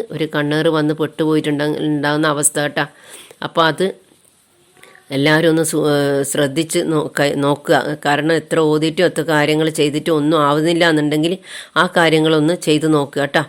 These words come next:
അപ്പോൾ അതുപോലെ തന്നെയാണ് വേറൊരാളെ സന്തോഷ വാർത്ത ഞാൻ നിങ്ങളിലേക്ക് എത്തിക്കാനുള്ളത്.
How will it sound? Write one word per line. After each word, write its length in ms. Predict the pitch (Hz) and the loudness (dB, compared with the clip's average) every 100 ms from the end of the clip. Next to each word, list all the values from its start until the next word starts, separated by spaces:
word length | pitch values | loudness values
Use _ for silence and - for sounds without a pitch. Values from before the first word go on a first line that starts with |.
| - - - - _ _ | -10 -20 -20 -20 _ _
അപ്പോൾ 240 | _ - 170 | _ -2 0
അതുപോലെ 520 | 165 180 190 220 214 | 0 0 4 4 4
തന്നെയാണ് 440 | - 170 165 160 165 - | 4 4 4 4 0 0
വേറൊരാളെ 640 | 151 156 170 165 156 156 | 0 0 2 2 2 0
സന്തോഷ 500 | 151 147 139 165 170 | 0 -2 0 0 0
വാർത്ത 300 | 160 151 151 | 0 -2 -2
ഞാൻ 140 | 160 156 | -2 0
നിങ്ങളിലേക്ക് 520 | 147 147 151 160 156 | -2 -2 -2 -2 -2
എത്തിക്കാനുള്ളത്. 720 | 151 - 147 160 147 139 143 | -4 -4 -2 -2 0 -2 -6